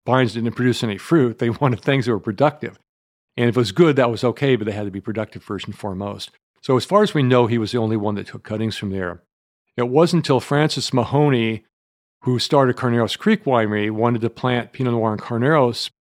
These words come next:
but didn't know what to plant. So he collected all the nursery selections that were available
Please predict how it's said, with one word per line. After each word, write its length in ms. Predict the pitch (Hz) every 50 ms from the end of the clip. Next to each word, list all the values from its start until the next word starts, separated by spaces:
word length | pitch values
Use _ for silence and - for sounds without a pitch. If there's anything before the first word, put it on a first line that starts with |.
| _ _ -
but 140 | 131 123 101
didn't 220 | 139 143 135 143
know 80 | 135 120
what 140 | 110 - -
to 60 | 113
plant. 380 | - - 180 180 151 120 110
So 140 | - - 127
he 120 | 110 160 170
collected 680 | - - - 160 151 135 - 156 143 135 127 - - _ _ _
all 220 | - 139 147 156 175
the 80 | 170 156
nursery 340 | 143 143 151 147 - - 135
selections 440 | - - 135 123 113 - 127 110
that 60 | 120 113
were 100 | 117 110
available 580 | 101 101 104 101 92 92 92 95 113 117 _